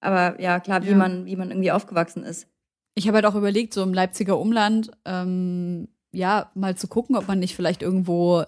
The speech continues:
Speaker 2: ein kleines, schönes Häuschen auf dem Dorf kriegt. Aber keine Ahnung, halt als,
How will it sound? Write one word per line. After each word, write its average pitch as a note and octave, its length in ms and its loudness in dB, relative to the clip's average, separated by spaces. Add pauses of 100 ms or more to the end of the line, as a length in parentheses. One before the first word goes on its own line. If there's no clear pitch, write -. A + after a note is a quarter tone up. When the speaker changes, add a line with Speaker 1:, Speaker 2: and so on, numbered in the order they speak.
(500)
Speaker 2:
ein G3 80 2
kleines, G3 360 4
schönes F#3+ 340 0
Häuschen F#3+ 340 4
auf D#3+ 160 -2
dem F#3+ 100 4
Dorf F3 380 2
kriegt. - 320 -4
Aber F3+ 420 0
keine G3 320 2
Ahnung, F#3+ 460 2
halt F#3 320 2
als, E3+ 480 -4